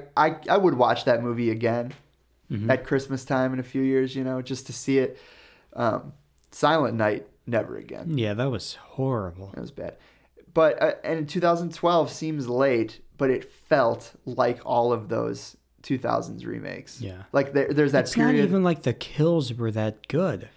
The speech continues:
Speaker 2: Like, it didn't even have that to
Speaker 1: No.
Speaker 2: hang its hat on.
Speaker 1: No, it wasn't like you're just waiting for the next kill because the movie was bad. Like, even the kills were dumb.
Speaker 2: Yeah.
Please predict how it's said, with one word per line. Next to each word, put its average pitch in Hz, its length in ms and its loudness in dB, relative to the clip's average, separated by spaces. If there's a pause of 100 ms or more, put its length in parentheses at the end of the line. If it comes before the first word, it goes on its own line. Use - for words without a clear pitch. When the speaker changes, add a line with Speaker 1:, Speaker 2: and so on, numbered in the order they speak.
(160)
Speaker 2:
Like, 135 200 0
it 139 60 -2
didn't 170 200 2
even 156 180 2
have 131 340 -2
that 147 320 -2
to 104 220 -6 (240)
Speaker 1:
No. 120 300 0 (120)
Speaker 2:
hang 107 200 0
its 98 180 -4
hat 95 240 -4
on. 87 240 -8
Speaker 1:
No, 131 260 -6
it 143 60 4
wasn't 147 320 2
like 135 180 0
you're 135 80 2
just 120 160 0
waiting 113 320 2
for 120 80 -8
the 120 80 -4
next 107 300 -4
kill 120 280 2
because 110 280 -6
the 113 80 -4
movie 113 260 -2
was 104 160 -6
bad. 104 340 -4
Like, - 200 -10
even 170 240 -4
the - 80 -16
kills 139 400 -4
were - 80 -16 (100)
dumb. - 340 -12
Speaker 2:
Yeah. 180 440 0